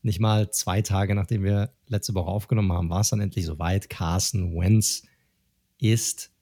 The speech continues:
nun der ehemalige Quarterback der Philadelphia Eagles und ab sofort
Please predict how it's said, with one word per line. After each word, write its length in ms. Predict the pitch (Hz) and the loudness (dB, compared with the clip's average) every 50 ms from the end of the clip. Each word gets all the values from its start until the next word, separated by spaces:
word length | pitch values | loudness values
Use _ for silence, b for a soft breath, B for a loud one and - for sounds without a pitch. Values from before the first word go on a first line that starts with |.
| _ - | _ -8
nun 440 | 131 117 110 110 120 120 113 101 - _ - - | -4 -2 2 4 4 4 4 2 -2 _ -8 -6
der 180 | 123 127 - - | -6 -4 -2 0
ehemalige 640 | 139 175 175 123 98 82 82 87 92 - - 90 | 0 2 4 2 2 2 0 -2 -4 -4 -4 -6
Quarterback 560 | - - 95 90 90 90 - - 92 - - - | -4 -4 -2 -2 -2 -2 -4 -4 -6 -6 -8 -10
der 80 | - | -8
Philadelphia 460 | - - 92 90 90 95 92 - 107 113 | -6 -4 -4 -2 -2 -2 -4 -4 -4 -2
Eagles 520 | 120 107 110 151 160 170 - - - - _ | -2 0 2 2 2 0 -2 -4 -8 -6 _
und 180 | - 131 135 - | 0 0 0 0
ab 160 | 104 98 - | -2 -2 0
sofort 600 | 139 127 - - - 98 107 - - - - | -2 -2 -2 -2 -2 -2 -2 -2 -4 -10 -14